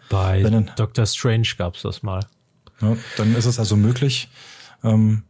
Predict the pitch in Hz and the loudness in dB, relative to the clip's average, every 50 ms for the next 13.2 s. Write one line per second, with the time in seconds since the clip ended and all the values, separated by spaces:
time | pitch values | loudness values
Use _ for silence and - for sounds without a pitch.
0 | _ _ - - 104 98 101 101 98 98 - - 107 113 120 113 110 110 - 113 | _ _ -6 -2 0 2 2 2 0 0 0 0 2 2 2 2 2 0 0 0
1 | 101 104 101 98 95 104 98 98 98 98 98 98 104 - - 107 98 98 98 98 | 0 2 2 2 2 2 2 4 4 2 2 0 -2 -4 -4 -2 -2 0 0 0
2 | 98 98 98 101 - _ - - - - - - _ _ - 110 98 92 104 101 | 0 -2 -4 -8 -12 _ -20 -20 -20 -20 -20 -20 _ _ -4 -2 0 0 0 2
3 | 98 92 - - 110 104 104 104 98 85 85 92 107 107 - - - 101 101 98 | 0 0 0 -2 0 0 2 2 0 0 0 -2 -2 -4 -4 -10 -10 -4 -2 0
4 | 98 107 101 - 110 101 101 98 98 92 92 - _ _ _ _ _ _ _ _ | 0 0 0 0 0 0 2 0 0 -2 -6 -10 _ _ _ _ _ _ _ _
5 | _ _ _ _ _ - 110 101 98 95 - - 107 104 107 110 113 113 113 - | _ _ _ _ _ -4 -2 0 0 0 0 2 2 4 4 4 4 2 0 -2
6 | - - - - - - 107 113 117 - 117 113 - - - - 110 113 110 113 | -6 -10 -10 -6 -4 -2 -2 -2 0 0 -2 -2 -2 -4 -6 -4 -2 0 2 2
7 | 110 110 107 87 95 110 113 110 104 104 98 107 107 110 110 110 110 113 113 117 | 2 2 0 0 0 0 2 2 2 2 2 2 2 2 2 2 0 0 0 0
8 | 120 - - 123 113 113 113 113 - - - - _ - - 90 95 101 101 98 | -2 -2 -2 0 0 0 0 -2 -4 -12 -20 -20 _ -8 -6 -4 -2 0 0 0
9 | 98 - - _ _ _ _ _ _ _ - - - - - - 101 107 107 107 | -2 -4 -10 _ _ _ _ _ _ _ -20 -20 -16 -10 -6 -2 0 0 2 2
10 | 104 107 - - 107 - - 98 - - 98 - - - 92 90 90 90 92 - | 2 0 0 0 0 0 0 -2 -2 -4 -6 -8 -6 -6 -4 -4 -4 -4 -6 -6
11 | - 98 87 95 98 104 104 101 101 101 101 101 - - - - - - - - | -6 -4 -2 0 0 2 2 2 0 0 -2 -4 -6 -12 -20 -20 -16 -14 -14 -14
12 | - - - - - - _ _ _ _ _ - 131 123 117 113 - 123 131 135 | -14 -16 -20 -20 -20 -20 _ _ _ _ _ 0 2 2 2 2 2 0 0 0
13 | 135 135 - | 0 -2 -4